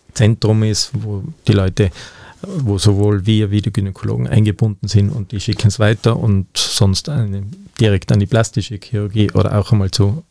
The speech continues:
uns ins House of Beauty, einfach für Beratungsgespräch, dass, weil letztlich bei jedem Patient ist es unterschiedlich, jeder Patient ist individuell.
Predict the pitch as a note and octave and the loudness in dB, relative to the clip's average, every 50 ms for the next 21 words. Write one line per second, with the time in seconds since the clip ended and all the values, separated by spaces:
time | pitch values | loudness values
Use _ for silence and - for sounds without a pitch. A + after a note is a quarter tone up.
0 | _ - - A2+ G#2 G2+ - - - E3 - G2 - G2+ G#2 G2+ - - - - | _ -4 -2 -2 0 2 0 0 0 -2 -4 -4 -2 0 0 0 0 -2 -6 -4
1 | - G#2+ G2+ F#2 - G#2 F2 - - - - - - - - B2 - - G2+ F#2+ | -4 -4 -4 -4 -4 -6 -6 -6 -10 -16 -16 -16 -10 -6 -4 -4 -2 -2 -4 -4
2 | - - G2+ - - G#2 G2 A2 A2 - - A2 G#2 - - - G2 - - G2+ | -2 -4 -4 -2 0 0 0 0 0 2 2 2 2 2 0 0 0 0 0 0
3 | G2+ G2 - - - G#2+ F#2+ - - - - - - - - - - G2+ G#2 A2 | 0 0 0 0 -2 0 0 0 -2 -4 -6 -10 -12 -10 -4 0 2 4 4 4
4 | A2 G#2 G#2 G#2 - - - - G#2 F#2+ - - _ _ - A2+ G#2+ G2+ G2+ G2 | 4 4 2 0 0 0 0 2 0 0 0 -6 _ _ -2 0 2 2 2 2
5 | G2+ G2+ - G#2+ G2 - - A#2+ A2+ A2 - - - - - - - _ - D#4 | 0 0 0 0 0 0 0 0 0 0 -2 -6 -14 -20 -20 -20 -20 _ -8 0
6 | - D3 B2+ - - A2 - E3+ B2+ A#2 - - G2+ - B2+ A2 G#2 G#2 G2 - | 2 2 2 2 0 0 0 0 -2 -2 -2 -4 -2 0 0 2 2 0 -4 -4
7 | - G#2 G#2 - - - G#2 - - - G#2 G#2+ G2+ - B2+ A2 - - D3+ A#2 | -6 -8 -8 -8 -8 -8 -6 -4 -2 -2 -2 -2 -2 -2 -4 -4 -2 -2 0 0
8 | A2+ G#2+ A2 G#2+ G#2 G#2+ G#2 G#2 G#2+ A2 | 0 0 0 2 4 4 4 4 2 2